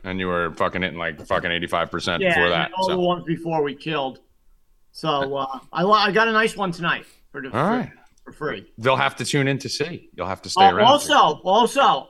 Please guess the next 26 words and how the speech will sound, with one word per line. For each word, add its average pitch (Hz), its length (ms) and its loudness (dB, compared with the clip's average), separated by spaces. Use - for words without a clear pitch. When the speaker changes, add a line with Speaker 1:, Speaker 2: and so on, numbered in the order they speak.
Speaker 1:
whoa, 117 300 2
whoa. 92 300 0
Speaker 2:
everybody 143 540 0
Speaker 1:
Oh, 165 220 4
oh. - 0 -
Speaker 2:
saw 226 380 4
Speaker 1:
Whenever 143 260 2
Bill 170 180 4
says 170 280 0
Speaker 2:
I 170 40 4
Speaker 1:
also, 143 580 2
he's 117 200 -10
excited 151 380 -2
about 107 240 -2
something. 98 340 -12
Speaker 2:
I 175 80 -2
did 175 260 2
put 233 180 2
out 233 200 4
on 233 180 -4
Twitter 254 340 -6
yesterday 208 680 0
and 175 220 -12
from 202 160 -8
last 202 320 0
week, 240 500 -2